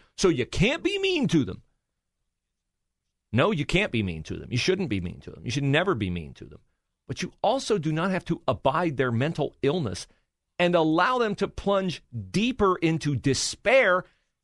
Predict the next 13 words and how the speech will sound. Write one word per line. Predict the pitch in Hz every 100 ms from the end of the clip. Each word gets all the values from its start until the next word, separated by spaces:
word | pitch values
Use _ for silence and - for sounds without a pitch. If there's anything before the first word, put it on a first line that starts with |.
| _ _ _ _ _ -
And | 139 95 -
that | 143 113 - -
is | 104
the | 104 -
explanation | 101 - 92 80 - 87 -
for | 110
why | 85 98 101 64 - _
the | 107
suicide | - 127 98 104 85
rate | 80 82 -
is | 120 -
astronomical | 98 101 - 101 80 76 - 98 -
among | 107 110 120